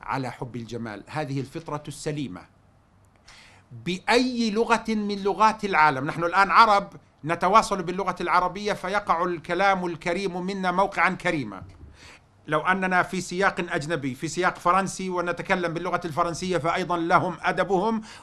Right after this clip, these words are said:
ويوقعون هذا الكلام موقعا لأنهم يتواصلون بلغتهم، وفي الألمانية وفي الإيطالية إلى غير ذلك. اللغة هي سيدة الموقف إذا قدمت تقديما جماليا أدبيا.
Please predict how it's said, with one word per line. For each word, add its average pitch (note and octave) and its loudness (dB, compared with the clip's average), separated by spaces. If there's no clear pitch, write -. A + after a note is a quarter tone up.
ويوقعون E3+ 4
هذا F#3 6
الكلام F#3 4
موقعا G3 4
لأنهم D#3 0
يتواصلون D#3 -2
بلغتهم، E3+ -4
وفي F3 -2
الألمانية E3 2
وفي E3 0
الإيطالية E3 -2
إلى E3 2
غير D#3 0
ذلك. C3+ -4
اللغة G3+ 6
هي F3+ 2
سيدة G3+ -2
الموقف G#3 -2
إذا E3+ 2
قدمت F3 0
تقديما G3+ 2
جماليا F3 8
أدبيا. D3+ 2